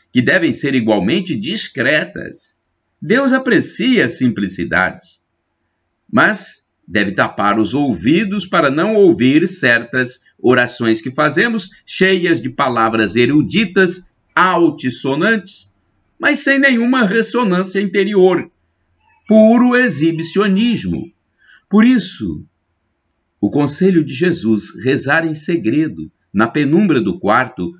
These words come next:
onde apenas os olhos do Pai, os olhos de Deus estão voltados para nós. Certamente, ali será mais sincera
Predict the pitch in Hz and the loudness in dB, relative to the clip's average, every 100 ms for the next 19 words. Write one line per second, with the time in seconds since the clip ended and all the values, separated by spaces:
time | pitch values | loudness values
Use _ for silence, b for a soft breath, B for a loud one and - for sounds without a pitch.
0 | _ 185 208 190 226 240 202 175 120 139 | _ -2 0 -2 -2 -2 0 0 2 2
1 | 208 185 131 160 233 - 123 135 110 175 | 2 2 0 -2 -4 -2 0 0 -2 -10
2 | - _ _ _ _ _ _ - 107 147 | -16 _ _ _ _ _ _ -10 -4 0
3 | 175 113 120 101 98 151 127 123 139 127 | 0 -2 -4 -2 0 0 -2 -6 -6 0
4 | 160 165 127 127 - - - _ - 120 | 0 2 0 -2 -2 -12 -20 _ -6 -6
5 | 139 98 95 95 - _ _ _ _ _ | -4 -4 -4 -8 -18 _ _ _ _ _
6 | _ - - 95 90 87 80 80 113 - | _ -20 -6 -2 -2 -4 -4 -4 -6 -10
7 | - _ _ _ _ _ 117 120 104 156 | -20 _ _ _ _ _ 0 0 2 0
8 | 233 202 - - 127 127 131 127 185 233 | -2 -6 -14 -4 0 0 0 0 -2 -2
9 | - 262 - - 113 113 110 | -8 -8 -8 -2 0 2 0